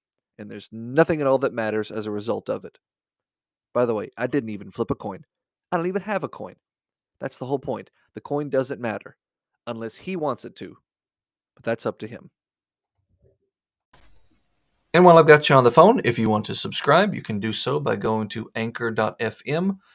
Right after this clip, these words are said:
slash Matthew dash Martin four one four. I've got, uh, free audio files here and there that I'll release every now and then, but for the most part, I put everything behind a massive, giant paywall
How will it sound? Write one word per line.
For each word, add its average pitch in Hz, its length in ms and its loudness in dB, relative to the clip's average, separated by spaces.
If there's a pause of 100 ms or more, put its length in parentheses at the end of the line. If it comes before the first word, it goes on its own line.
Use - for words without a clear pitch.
(140)
slash 107 500 -2
Matthew 107 360 -4
dash 107 340 -4
Martin 117 320 -2
four 110 300 -2
one 104 180 -4
four. 160 440 -2 (680)
I've 113 160 -2
got, 107 320 -2 (240)
uh, 107 400 -4 (100)
free 165 460 -4
audio 131 320 2
files 127 540 -2 (200)
here 123 240 -6
and 117 100 -2
there 117 200 4
that 110 100 0
I'll 110 160 2
release 110 320 -4
every 110 160 -4
now 110 220 0
and 110 80 -2
then, 110 140 -2
but 110 180 -8
for - 60 -14
the 117 60 -8
most 143 220 -2
part, 120 400 0
I 110 80 -6
put - 380 -6
everything 107 400 -4
behind 107 420 -4 (680)
a 113 240 -6 (160)
massive, 117 680 -2
giant 110 460 -2
paywall 107 540 -4